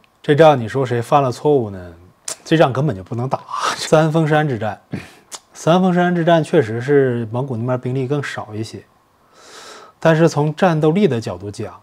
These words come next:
蒙古人打赢也不奇怪。淝水之战是特别典型的人多那一方犯错误。谈河碑之战兵力相差其实不太大，而且后燕肯定是犯错误了嘛。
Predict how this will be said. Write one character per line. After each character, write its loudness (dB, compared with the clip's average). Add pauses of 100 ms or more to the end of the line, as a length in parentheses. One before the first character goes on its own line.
蒙 -2
古 0
人 -4
打 -4
赢 -8
也 -10
不 -8
奇 -10
怪。 -6 (240)
淝 -2
水 -2
之 -16
战 -6
是 -8
特 -12
别 2
典 -2
型 -14
的 -6 (520)
人 -4
多 -4
那 -6
一 -6
方 -14
犯 -14
错 -16
误。 -16 (280)
谈 2
河 2
碑 2
之 -2
战 -2
兵 -6
力 -2
相 -8
差 -8
其 -12
实 -10
不 -18
太 -8
大， -10 (1200)
而 2
且 -2
后 4
燕 0
肯 -10
定 -10
是 -8
犯 -8
错 -2
误 -2
了 -12
嘛。 -20